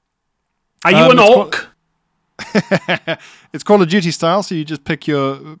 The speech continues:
Speaker 2: pick your type of weapon and, uh, and go nuts. Assault rifles, submachine gun, sniper, that kind of thing.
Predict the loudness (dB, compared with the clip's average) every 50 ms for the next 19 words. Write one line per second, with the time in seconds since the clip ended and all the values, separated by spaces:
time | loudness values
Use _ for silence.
0 | _ -12 -12 -10 -8 -6 -6 -4 -4 -6 -8 -8 -8 -8 -8 -8 -8 -8 -4 -4
1 | -4 -4 -4 -8 -10 -12 -16 _ _ _ _ -18 -16 -14 -12 -12 -10 -10 -8 -8
2 | -8 -8 -8 -10 -12 -14 -16 -18 -18 -20 _ _ _ _ _ _ _ _ -10 -8
3 | -6 -6 -6 -8 -10 -14 -14 -12 -8 -6 -6 -6 -4 -6 -6 -8 -8 -12 -12 -12
4 | -12 -12 -14 -14 -14 -12 -12 -12 -14 -16 -16 -14 -12 -12 -12 -12 -12 -12 -12 -12
5 | -10 -10 -10 -10 -10 -12 -14 -14 -14 -12 -14 -14 -16